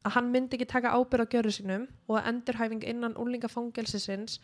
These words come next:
væri ekki líka til betrunar né myndi ná árangri.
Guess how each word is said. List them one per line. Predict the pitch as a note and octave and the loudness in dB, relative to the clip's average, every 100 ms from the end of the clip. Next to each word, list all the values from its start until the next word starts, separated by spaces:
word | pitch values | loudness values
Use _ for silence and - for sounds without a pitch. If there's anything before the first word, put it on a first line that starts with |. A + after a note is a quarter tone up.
| - - - | -16 -20 -10
væri | - A#3 A#3+ A#3+ A#3 | 2 4 6 4 2
ekki | A#3 - B3 | 0 0 -2
líka | A3+ A#3+ - A3+ | 0 0 -2 -2
til | A3+ | -2
betrunar | A3+ A3 - G3+ G3 G#3 - | 0 -2 -2 -4 -2 -2 -2
né | A3 | -2
myndi | A3 G#3+ G#3 | 0 -2 0
ná | G#3 G#3 | 0 2
árangri. | A#3+ G3+ F3+ - | 4 4 0 -6